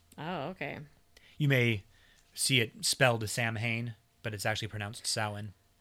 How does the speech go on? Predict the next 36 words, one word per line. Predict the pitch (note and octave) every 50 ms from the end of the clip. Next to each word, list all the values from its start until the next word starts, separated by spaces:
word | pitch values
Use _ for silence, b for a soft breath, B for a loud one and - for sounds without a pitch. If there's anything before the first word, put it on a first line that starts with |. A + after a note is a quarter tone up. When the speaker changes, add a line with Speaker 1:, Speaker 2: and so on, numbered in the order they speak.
| - -
Speaker 1:
Oh, | F#3 F#3+ F#3+ F#3+ F#3 F3
right. | E3+ F3 F3 F3 F3+ F#3 F3+
Speaker 2:
Yep. | - - C3
Speaker 1:
Okay, | F3 E3+ F#3 D#3+ D#3 D#3 D#3 D#3+
I |
think | D#3 F3 E3+ E3
I've | D#3+ D3 D3
heard | D#3+ D#3+ D#3 -
that | - C3 D3+ D3+ D3 - - - -
Speaker 2:
We | C#3+ C#3+
talked | C3 - C#3 B2+ B2
Speaker 1:
in | C3
Speaker 2:
about | B2+ B2
it | B2
in | A#2
our | A2+ A2+ G#2+
witches | A2+ A#2 - A#2+ -
episode. | - - F3 - - A2+ A2 A2
Speaker 1:
Mm-hmm. | - F3 F3+ F#3 - - b b b b b b b b b b b b b b b b b b b b D#3+
Speaker 2:
Eventually, | C3+ A#2+ E3 G3+ F#3+ - G3+ G3+ G3+
they | F3+ E3+ D#3
rise | C3 C3+ C3 C#3 C#3
up | D3+ C#3+ -
and | C3 A#2+
defeat | A#2 - - E3 F#3+ D#3
the | C#3+
Fomorians, | A#2 C3 B2+ B2 A#2+ A#2+ A#2 A#2 A2+ A2+ A2+ A2+ A2 -
but | - C3 A#2+ B2+ A#2 -
then | D3+ D3 C#3+
get | C#3+ C#3 B2+
wiped | B2+ B2 B2 -
out | C3 B2 A#2+
by | A#2 A2+ A2
a | G#2+
tidal | - - A2 A2 G#2+ F#2+
wave. | F#2+ F#2+ G2+ A2+ A#2 - -